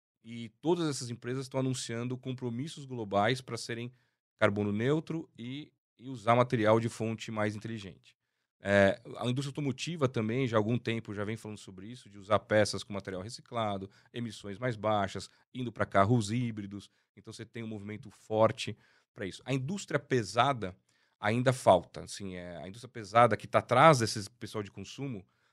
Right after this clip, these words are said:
acham que é a responsabilidade do pessoal de consumo. Então, eu vejo uma, uma, uma necessidade da indústria base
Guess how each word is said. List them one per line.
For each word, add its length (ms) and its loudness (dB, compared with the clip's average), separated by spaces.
acham 260 -2
que 120 -4
é 20 2
a 20 4
responsabilidade 640 -2
do 80 -4
pessoal 260 -6
de 80 -8
consumo. 520 -16
Então, 140 -8
eu 80 -2
vejo 280 -2
uma, 360 2
uma, 500 -2
uma 400 -4
necessidade 800 2
da 120 8
indústria 540 4
base 560 6